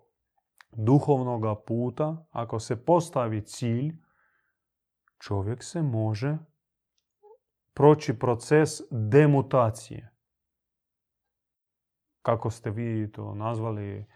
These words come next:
Dereptiloizacija. Mislim, treba pojasniti što znači ta reptiloizacija.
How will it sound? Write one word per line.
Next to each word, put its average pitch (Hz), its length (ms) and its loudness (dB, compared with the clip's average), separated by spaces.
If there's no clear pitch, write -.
Dereptiloizacija. 117 1500 0
Mislim, 104 260 -12
treba 107 280 -4
pojasniti 113 600 -6
što - 180 -12
znači 110 340 -8
ta 110 140 -10
reptiloizacija. 113 1080 -8